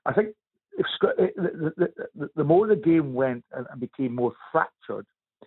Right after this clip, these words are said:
that allowed Scotland to play this high-tempo, fast-attacking game. And when you had Ali Price at the half-back position, teasing, uh, England's back row, finding a little bit of space, and then Finn Russell, who I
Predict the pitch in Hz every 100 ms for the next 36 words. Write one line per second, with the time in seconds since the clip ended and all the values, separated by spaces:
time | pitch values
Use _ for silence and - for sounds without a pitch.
0 | _ - 151 165 139 135 - - 143 143
1 | 117 117 - 120 110 - 120 135 151 165
2 | - 143 120 - 113 98 _ _ _ _
3 | 135 127 - 127 127 117 - 107 107 117
4 | 101 90 _ _ _ - 123 139 139 143
5 | 147 170 165 - 139 120 139 127 127 131
6 | - 113 110 _ 107 110 - 113 110 _
7 | _ _ _ _ 165 170 135 135 120 107
8 | 107 _ _ _ _ 113 120 135 127 120
9 | 104 120 107 113 110 110 - 135 143 127
10 | 120 117 107 104 104 - - 110 110 -
11 | - 120 120 113 - 143 120 123 - -
12 | - - _ _ - 139 156